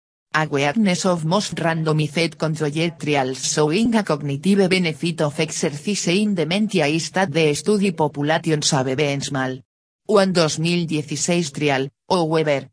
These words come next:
tested a moderate to high intensity exercise intervention in a larger sample,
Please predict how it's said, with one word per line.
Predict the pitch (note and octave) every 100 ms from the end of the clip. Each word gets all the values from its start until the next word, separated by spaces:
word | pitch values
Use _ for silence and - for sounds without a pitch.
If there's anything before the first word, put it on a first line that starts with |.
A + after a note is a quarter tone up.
| _ G3+
tested | E3+ - G3+ F#3+
a | D#3+
moderate | D#3 D3+ D3+ E3 C3 C3
to | F3+
high | - F#3 F#3
intensity | F#3+ F3 D#3 C#3+ F3+ E3+ F3+
exercise | E3 - D#3+ D3 A3 G3 G3
intervention | E3+ E3 D#3+ F3 F3 E3 D3 D#3+
in | F3+
a | D#3
larger | D3 D3 F3+ E3
sample, | - C#3 C3 C#3 C3+